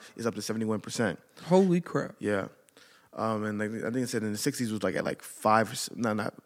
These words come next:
Speaker 1: between seven to twelve percent in the sixties. And so,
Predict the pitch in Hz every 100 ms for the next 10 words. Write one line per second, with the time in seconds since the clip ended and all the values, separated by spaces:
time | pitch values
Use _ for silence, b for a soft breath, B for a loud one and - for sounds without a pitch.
0 | - 123 123 135 113 - 123 120 107 -
1 | 110 - 117 101 85 - _ 95 110 -
2 | 110 - 90 - B B B B B _
3 | _ _ _ B B B B B B B
4 | B B - 117 113 123 110 104